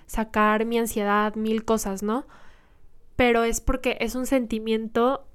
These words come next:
eh, generado por una situación en particular. No es un sentimiento generado por, por, no sé, un trauma inconsciente o al-, algo que estoy evitando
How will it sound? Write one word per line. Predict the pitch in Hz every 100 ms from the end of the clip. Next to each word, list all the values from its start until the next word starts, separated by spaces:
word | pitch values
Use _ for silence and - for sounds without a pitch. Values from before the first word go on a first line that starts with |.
| - - - - - - - - - -
eh, | 220 214 208
generado | 214 220 220 208 220 247 247
por | 220 208
una | 233 240 254
situación | 254 220 208 220 220
en | 233 214
particular. | 208 - 208 208 208 190 - - - - - -
No | 233 247 254
es | 262 269
un | 247 240
sentimiento | 254 247 233 226 226 220 240
generado | 233 226 208 208 208 233 -
por, | - 208 202 - -
por, | - 214
no | 208 214
sé, | - 208
un | 214 220
trauma | 226 226 233
inconsciente | 240 208 214 285 262 254 233
o | 214
al-, | 202 202 - -
algo | 214 220 226 226
que | -
estoy | 214 226 226
evitando | 220 214 214 220 220 262